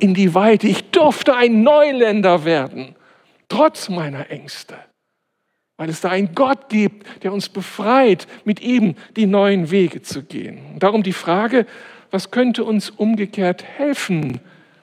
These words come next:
neuländisch zu leben? Und auch hier einige Aspekte. Ich denke, das Erste ist sehr wichtig, dass wir in der von Gott geschenkten Identität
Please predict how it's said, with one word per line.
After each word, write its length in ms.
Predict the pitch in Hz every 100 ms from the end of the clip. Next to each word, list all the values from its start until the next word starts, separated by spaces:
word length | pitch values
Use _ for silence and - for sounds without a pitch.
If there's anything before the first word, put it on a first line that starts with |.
| _
neuländisch 1000 | 160 170 175 160 147 135 127 120 - - _ -
zu 200 | - 160
leben? 480 | 135 120 110 80 _ _ _ _ _ _ _ _ _ -
Und 160 | 202
auch 180 | 185 156
hier 280 | 208 196 185 - - - -
einige 380 | 165 160 156
Aspekte. 800 | 151 - - - 120 _ - 139 - _ _ _ _ _ _ _ _ _
Ich 80 |
denke, 200 | - 240
das 120 | 233 214
Erste 480 | 226 233 - 214 - - - _
ist 200 | 185 -
sehr 300 | - 185 170
wichtig, 640 | 202 - - 160 131 -
dass 340 | - 165 - 165
wir 320 | 190 202 190 - - - - _
in 240 | - 233 220
der 160 | 202
von 360 | 196 - 160 156
Gott 320 | 220 214 -
geschenkten 800 | 180 - - 214 208 196 - 175 -
Identität 1120 | 185 170 165 - 165 - 185 165 165 -